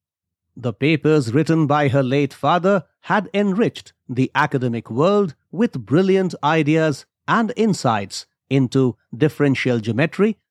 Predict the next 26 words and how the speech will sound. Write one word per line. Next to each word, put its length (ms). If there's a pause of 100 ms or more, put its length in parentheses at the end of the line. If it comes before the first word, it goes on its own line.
and 300
tensors. 680 (760)
Sadly, 680 (260)
Pratibha 540
never 300
had 240
the 100
chance 540 (220)
to 120
learn 420
the 100
subject 520 (180)
directly 640
from 280
her 120
father. 500 (1080)
About 400
a 60
month 520 (220)
after 400
her 320 (100)
sixth 520
birthday, 580 (440)
Professor 440
Pratyush 520
Khurana 540